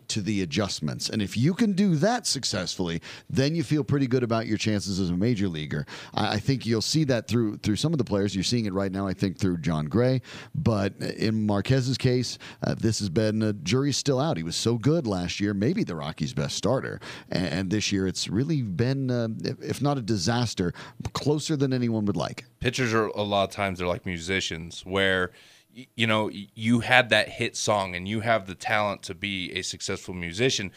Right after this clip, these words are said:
Speaker 2: but you have to keep adding to that repertoire and coming out with new things and bettering yourself over time. You have to get that fourth pitch.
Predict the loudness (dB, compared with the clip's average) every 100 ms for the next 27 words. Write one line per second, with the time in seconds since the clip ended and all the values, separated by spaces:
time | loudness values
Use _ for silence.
0 | -12 0 2 2 -4 -6 -4 0 0 0
1 | -2 -2 -2 -2 0 -2 -2 -10 -4 -2
2 | -4 -8 -10 -4 -2 -2 0 0 -2 -8
3 | -10 -10 -6 -8 -8 -8 -2 -2 -2 -4
4 | -8 -6 -6 -6 -8 -4 0 0 0 -10
5 | -8 -2 -2 0 0 0 0 -2 -4 -4
6 | -6 -4 -6 -12